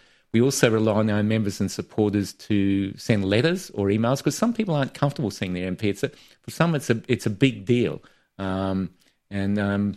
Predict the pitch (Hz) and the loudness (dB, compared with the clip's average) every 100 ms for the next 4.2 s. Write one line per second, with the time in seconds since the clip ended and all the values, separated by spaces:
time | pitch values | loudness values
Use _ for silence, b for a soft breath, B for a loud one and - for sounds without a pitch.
0 | b b b - 110 - 127 120 - - | b b b -2 0 4 4 2 -4 -2
1 | 131 127 123 120 127 123 110 110 123 127 | 0 2 4 4 4 4 2 2 2 2
2 | - 113 - - - 101 - 104 - 113 | 0 -4 -4 -6 0 0 0 -8 0 0
3 | 104 90 95 107 104 90 92 - 92 104 | 0 -2 0 0 0 -4 -6 -6 -2 -2
4 | 90 | -2